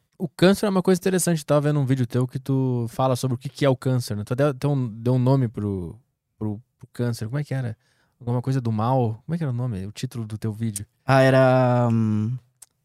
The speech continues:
Speaker 2: Putz.
Speaker 1: Que era do teu podcast,
Speaker 2: É do
Speaker 1: né?
Speaker 2: podcast, é.
Speaker 1: Mas tem um nome
Speaker 2: Eu
Speaker 1: interessante.
Speaker 2: dei um nome, é.
Speaker 1: Imperador, alguma coisa assim. Do mal, um bagulho assim.
Speaker 2: Caraca, é, é, é, eu lembro. Imperador de Todos os Males.
Speaker 1: Imperador de Todos
Speaker 2: É
Speaker 1: os
Speaker 2: baseado
Speaker 1: Males.
Speaker 2: no nome de um livro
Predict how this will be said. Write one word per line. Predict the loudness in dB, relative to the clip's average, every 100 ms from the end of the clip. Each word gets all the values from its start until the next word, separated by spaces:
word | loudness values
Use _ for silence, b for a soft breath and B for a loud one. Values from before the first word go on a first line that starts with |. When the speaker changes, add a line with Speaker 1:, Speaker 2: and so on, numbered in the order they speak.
| _ _ _ _
Speaker 2:
Putz. | 2 4 2 0
Speaker 1:
Que |
era | 0
do | 2
teu | 2
podcast, | 0 0 0 2 2
Speaker 2:
É |
do | 2
Speaker 1:
né? | 2
Speaker 2:
podcast, | 2 2 2 2 0
é. | 0 -4
Speaker 1:
Mas | -8 0
tem | 4
um |
nome | 4 4
Speaker 2:
Eu |
Speaker 1:
interessante. | 4 6 6 6
Speaker 2:
dei | 6
um |
nome, | 6 6 6
é. | 6
Speaker 1:
Imperador, | 4 2 0 -2 -2
alguma | -2 -4
coisa | -4
assim. | -6 -8 -8 _ _ _ _
Do | -8 -6
mal, | -2 0 0
um | 0
bagulho | -2
assim. | 0
Speaker 2:
Caraca, | 2 2 4
é, | 2 2 0 -8 -4
é, | -2 -2 -2
é, | 4 4 6 4
eu |
lembro. | 6 4 2 0
Imperador | 2 4 6 6
de | 6
Todos | 4 4
os |
Males. | 2 2 -2 -6 -10
Speaker 1:
Imperador | -6 -2 0
de | 0
Todos | 2
Speaker 2:
É | 6
Speaker 1:
os |
Speaker 2:
baseado | 6 6 4
Speaker 1:
Males. | 6 6
Speaker 2:
no |
nome | 6
de | 4
um | 6
livro | 6 4